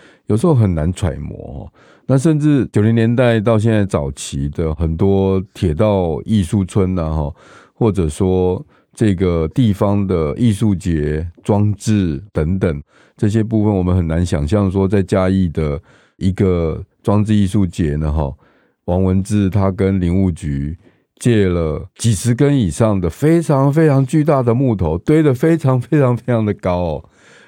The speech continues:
那么这个十几二十公尺高的这些巨木所堆叠起来的这样一个装置，它在三个月之后拆掉了。我们透过照片可以感受得到那样子的一个量体吗？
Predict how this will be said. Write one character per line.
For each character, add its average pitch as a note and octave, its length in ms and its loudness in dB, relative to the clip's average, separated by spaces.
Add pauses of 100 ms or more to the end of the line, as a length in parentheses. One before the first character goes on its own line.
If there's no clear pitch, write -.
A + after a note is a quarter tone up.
(100)
那 C#3 120 2
么 C3 180 0 (240)
这 E3 160 0
个 B2 320 2 (140)
十 E3+ 200 0
几 E3+ 160 2
二 F3 160 4
十 C3+ 160 -2
公 D#3 220 2
尺 G#2 180 -8 (120)
高 A2 260 2
的 G#2 160 0
这 A#2+ 180 2
些 A2+ 180 0
巨 C3+ 340 0
木 A#2 260 0
所 E2 160 -2
堆 C3 260 0
叠 G2 280 -2
起 - 180 -8
来 D2 160 -4
的 D#2 100 -4
这 A#2 120 -2
样 A2 100 2
一 - 20 0
个 G2 80 0
装 G2+ 300 0
置， G2 260 -4 (300)
它 B2+ 140 0
在 B2+ 100 2
三 B2 260 0
个 A2 120 0
月 G#2+ 200 2
之 G2+ 160 -4
后 G#2 140 0
拆 F#2+ 280 -2
掉 E2+ 340 -4
了。 - 200 -12
我 F#2+ 140 0
们 G2+ 180 2
透 C#3 220 2
过 B2 180 2
照 A2 240 0
片 G2 320 -2 (460)
可 G#2 140 0
以 G2+ 400 0
感 D2 180 -2
受 G2+ 220 2
得 E2+ 160 -2
到 E2+ 360 -2 (320)
那 A2 80 -2
样 G2+ 200 2
子 F2+ 100 -6
的 F2 80 -2
一 - 20 0
个 F2+ 120 -2
量 G2+ 340 2
体 C2 300 -8
吗？ C2+ 400 -8